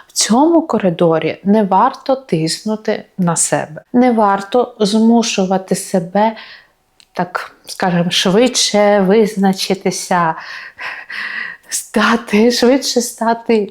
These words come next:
іншим, швидше зрозуміти себе. Це процес дозрівання. Загальна ідея цього періоду для водолія, м,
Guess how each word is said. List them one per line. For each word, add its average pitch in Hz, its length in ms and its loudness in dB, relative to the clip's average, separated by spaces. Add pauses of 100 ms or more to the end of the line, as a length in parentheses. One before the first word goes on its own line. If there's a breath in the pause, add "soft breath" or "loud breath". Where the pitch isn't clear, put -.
іншим, 175 800 2 (300 loud breath)
швидше 233 580 2 (340)
зрозуміти 202 1600 2
себе. 165 640 0 (640 loud breath)
Це 214 280 2
процес 208 920 0 (220)
дозрівання. 175 1080 0 (640 loud breath)
Загальна 208 720 0
ідея 233 480 4
цього 196 360 -2
періоду 202 720 2
для 180 220 0
водолія, 196 1080 2 (140)
м, 202 340 2